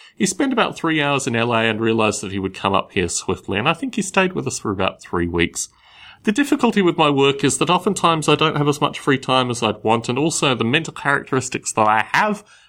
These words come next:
and I'm talking through some of these mental characteristics currently, don't lend myself to be a heavy conversationalist, and generally, sometimes I just want to come home and completely and utterly, like,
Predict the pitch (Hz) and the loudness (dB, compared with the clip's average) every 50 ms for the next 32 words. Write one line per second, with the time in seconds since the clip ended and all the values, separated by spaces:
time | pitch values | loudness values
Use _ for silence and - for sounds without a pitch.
0 | _ - - 104 107 101 - - 151 139 - 135 107 98 - 135 120 - 123 117 | _ -6 -4 -4 -4 -4 -2 0 0 0 0 -2 -4 -2 0 0 0 2 2 2
1 | 117 113 101 110 113 113 - 127 - - 117 120 120 - - 120 113 - - - | 2 2 0 2 0 0 -2 -2 -4 0 0 0 0 0 0 0 0 0 -2 -10
2 | - - - - - 156 175 185 - 175 180 180 185 - - - - _ _ - | -10 -12 -10 -4 -2 0 0 0 0 0 0 0 -2 -8 -20 -20 -20 _ _ 0
3 | - 240 254 240 - 202 208 208 202 190 180 - - 175 160 - 156 139 139 131 | 0 2 2 2 2 0 2 2 2 0 0 2 0 0 0 0 0 0 2 2
4 | 131 135 143 139 135 135 - 147 131 120 120 - - 151 143 147 143 - - 147 | 4 2 2 2 0 0 0 0 2 2 0 0 2 2 2 2 0 -2 -2 0
5 | 135 131 - - - 143 135 139 139 139 - - 226 233 233 220 202 190 180 170 | 0 0 0 0 -2 0 0 0 -2 -2 0 0 0 2 4 4 4 4 4 2
6 | 160 160 - - _ _ - - - 262 277 254 214 208 202 185 170 156 - 156 | 2 -2 -6 -20 _ _ -8 -2 -2 0 2 2 2 2 2 2 0 0 0 -2
7 | - - 160 156 - - 156 147 139 - - 135 135 131 123 123 120 110 117 113 | -2 -2 -2 -2 0 0 0 0 0 0 2 2 4 4 2 2 0 0 2 2
8 | 110 104 101 - - - - _ _ _ - - 123 117 - - - 165 170 - | 2 0 -2 -6 -10 -16 -20 _ _ _ -8 -8 -8 -8 -6 -2 0 0 0 2
9 | 143 139 131 123 - - 110 107 - 117 113 - 123 117 104 101 101 98 - _ | 0 0 0 0 0 0 -2 0 0 -2 -2 0 2 2 4 4 2 0 -4 _
10 | _ _ _ _ - 98 98 92 92 - | _ _ _ _ -6 -4 -4 -4 -4 -10